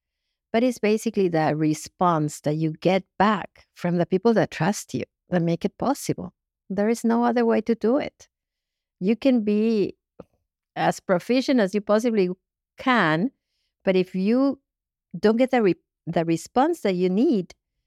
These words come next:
then nothing is, nothing works. So I have been very fortunate. I love working with everybody at the office. Everybody is extremely nice and competent. And it has been a pleasure, a great ride.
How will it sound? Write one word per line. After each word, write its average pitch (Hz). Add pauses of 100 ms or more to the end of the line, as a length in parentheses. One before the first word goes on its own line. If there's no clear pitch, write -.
(200)
then 214
nothing 233
is, - (240)
nothing 214
works. - (520)
So 202
I 214
have 247
been 151
very 139
fortunate. - (220)
I 196
love 190
working 190
with 165 (100)
everybody 190
at 151
the 147
office. - (500)
Everybody 180
is 156 (100)
extremely 175
nice - (200)
and 185
competent. 156 (320)
And 226
it 247
has 233
been 190
a 175
pleasure, 139 (380)
a 160
great 180
ride. 160